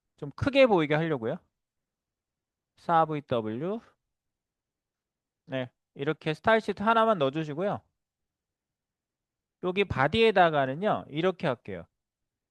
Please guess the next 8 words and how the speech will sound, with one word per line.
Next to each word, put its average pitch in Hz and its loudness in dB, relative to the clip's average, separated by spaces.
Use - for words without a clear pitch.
메인 220 2
태그 202 2
하나 165 4
넣어주세요. 120 -4
그리고 143 -8
"나는 156 -2
메인이야" 156 -2
라고 151 -2